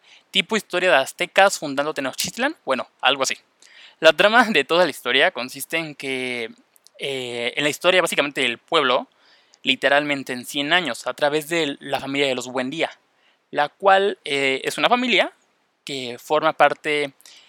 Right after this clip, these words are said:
eh, crucial en la vida de Macondo, porque ellos son los que lideran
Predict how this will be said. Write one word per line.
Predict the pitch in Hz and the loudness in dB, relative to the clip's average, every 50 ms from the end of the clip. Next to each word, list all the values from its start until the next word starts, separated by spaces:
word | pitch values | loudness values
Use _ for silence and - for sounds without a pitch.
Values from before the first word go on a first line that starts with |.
| _ _ _ _ _ - | _ _ _ _ _ -12
eh, | - 123 123 120 - | -10 -8 -8 -10 -8
crucial | - 151 143 135 - - - - 151 151 151 147 135 - - | -8 -8 -6 -4 -4 -4 -2 4 6 6 6 6 4 -6 -8
en | - 139 | -6 -2
la | 131 127 | 0 0
vida | 131 139 139 139 | 2 4 4 4
de | 139 139 | 2 0
Macondo, | 139 143 - - 180 165 147 135 135 151 - _ _ _ _ _ - | -2 -4 -4 -2 -4 -2 0 0 0 0 -2 _ _ _ _ _ -6
porque | 170 160 - - 175 180 | -6 -6 -4 -2 -2 -2
ellos | 185 175 202 - | -2 -2 -4 -6
son | - 175 | -6 -6
los | 175 165 - | -6 -6 -6
que | - 151 | -8 -8
lideran | 139 139 135 139 135 139 151 151 147 143 143 160 175 | -10 -6 -4 -2 -2 0 0 0 2 2 0 -2 -4